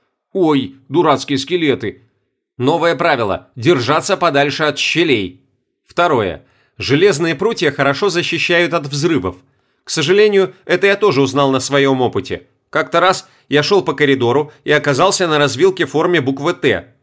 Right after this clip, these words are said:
и наткнулся на крипера. Я не виноват, я исправно пользовался стратегией "осторожные углы". Ну что вы предлагаете делать, когда угол есть на обеих сторонах коридора? Я отпрыгнул за угол до того, как крипер начал шипеть и мигать.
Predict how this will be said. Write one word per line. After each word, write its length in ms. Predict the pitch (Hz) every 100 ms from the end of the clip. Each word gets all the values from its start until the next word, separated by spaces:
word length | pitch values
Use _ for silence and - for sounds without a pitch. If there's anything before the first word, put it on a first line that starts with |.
| _
и 80 | 135
наткнулся 520 | 160 156 220 220 165
на 100 | 160
крипера. 680 | 170 220 208 139 107 - _ _ _
Я 180 | 131 151
не 100 | 147
виноват, 500 | 175 208 185 123 - _ -
я 140 | 139
исправно 440 | 147 - 165 190 208
пользовался 540 | 165 160 156 156 147
стратегией 640 | 139 143 139 185 180 185 -
"осторожные 640 | 160 - 147 156 143 175
углы". 400 | 180 139 117 98 - _ -
Ну 100 | 180
что 160 | 208
вы 120 | 202
предлагаете 580 | 185 170 165 160 156 160
делать, 380 | 147 220 190 - - -
когда 320 | 147 139 -
угол 340 | 208 180 156
есть 240 | 156 185 165
на 140 | 175
обеих 520 | - 170 131 185 202
сторонах 460 | - 165 151 170 160
коридора? 640 | 175 190 160 101 87 - _ _ _ _ _ _
Я 380 | - 92 127 151
отпрыгнул 600 | 135 - 135 156 127 113
за 200 | 107 190
угол 480 | 190 131 104 85 - -
до 300 | 117 196 165
того, 340 | 120 127 202
как 240 | 147 131
крипер 360 | - 160 156 131
начал 320 | 143 147 139
шипеть 400 | - 135 151 139
и 40 | 143
мигать. 440 | 156 135 101 -